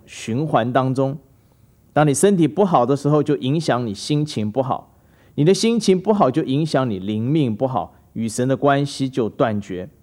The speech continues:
一旦你与神的关系断绝，疾病及黑暗的权势就容易来攻击你。这三样有点像一个循环一样，一个连接下一个。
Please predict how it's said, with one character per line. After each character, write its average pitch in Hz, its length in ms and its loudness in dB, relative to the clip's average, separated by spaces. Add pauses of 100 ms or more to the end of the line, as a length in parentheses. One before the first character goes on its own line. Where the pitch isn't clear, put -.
(520)
一 170 100 2
旦 185 220 4
你 165 80 4
与 156 160 4
神 156 180 0
的 170 100 2
关 175 220 4
系 170 140 -4
断 165 320 2
绝， 117 320 -2 (280)
疾 147 240 0
病 170 260 2
及 143 160 -2
黑 170 220 0
暗 143 180 -2
的 120 80 -2
权 107 300 -4
势 120 180 -6
就 120 140 0
容 107 260 -2
易 139 120 0
来 98 140 -2
攻 139 380 0
击 98 220 -8
你。 95 160 -10 (680)
这 208 140 6
三 220 280 4
样 190 200 4
有 151 180 4
点 143 200 2
像 143 240 0
一 143 40 -4
个 131 80 0
循 127 320 -6
环 110 240 -2
一 104 60 -2
样， 107 240 -4
一 202 100 -2
个 165 380 -2
连 110 260 -2
接 101 220 -4
下 110 320 -2
一 101 60 -8
个。 - 200 -8